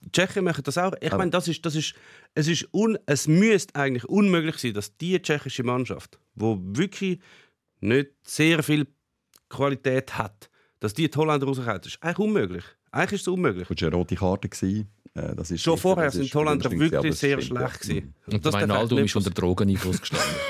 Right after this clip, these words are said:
Speaker 3: Der
Speaker 1: Du bist,
Speaker 3: Wijnaldum
Speaker 1: du
Speaker 3: hat
Speaker 1: bist
Speaker 3: irgendein-,
Speaker 1: schockiert gewesen,
Speaker 3: nein,
Speaker 1: hä,
Speaker 3: wirklich,
Speaker 1: vom
Speaker 3: ich
Speaker 1: Wijnaldum.
Speaker 3: kann, ich kann nicht, was, was haben sie dem Wijnaldum gegeben? So ein, klar haben sie ihn Mann entdeckt und klar haben sie ihn probiert, aus dem Spiel zu nehmen.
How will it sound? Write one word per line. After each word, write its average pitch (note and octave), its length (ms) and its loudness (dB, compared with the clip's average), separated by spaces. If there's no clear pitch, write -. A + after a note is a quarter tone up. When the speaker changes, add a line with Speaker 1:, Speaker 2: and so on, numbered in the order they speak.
Speaker 3:
Der G#2+ 120 2
Speaker 1:
Du A2 40 2
bist, C3 120 4
Speaker 3:
Wijnaldum F3+ 60 4
Speaker 1:
du D#3 60 6
Speaker 3:
hat D3 40 4
Speaker 1:
bist D#3 120 0
Speaker 3:
irgendein-, D#3+ 260 4
Speaker 1:
schockiert E3+ 280 2
gewesen, - 120 -4
Speaker 3:
nein, B2+ 120 2
Speaker 1:
hä, C3 40 2
Speaker 3:
wirklich, C#3 220 0
Speaker 1:
vom C#3 160 0
Speaker 3:
ich C3+ 60 -2
Speaker 1:
Wijnaldum. A#2 300 0
Speaker 3:
kann, - 20 -20
ich - 60 -10
kann C#3 100 4
nicht, - 320 -4
was, C3+ 160 0
was A#2 240 0
haben C#3 160 2
sie - 120 0
dem C3+ 60 4
Wijnaldum B2 500 0
gegeben? G#2+ 240 0
So C3 200 2
ein, - 180 -6
klar A2 380 2
haben A2+ 140 2
sie - 140 0
ihn G#2+ 60 6
Mann G2 260 2
entdeckt F#2+ 380 -4
und F#2 100 -2
klar G2+ 200 0
haben A2+ 80 -2
sie - 120 -4
ihn - 40 0
probiert, G2+ 280 -2
aus A2 60 -8
dem B2+ 100 -4
Spiel G2+ 300 -4
zu - 100 -4
nehmen. - 80 -4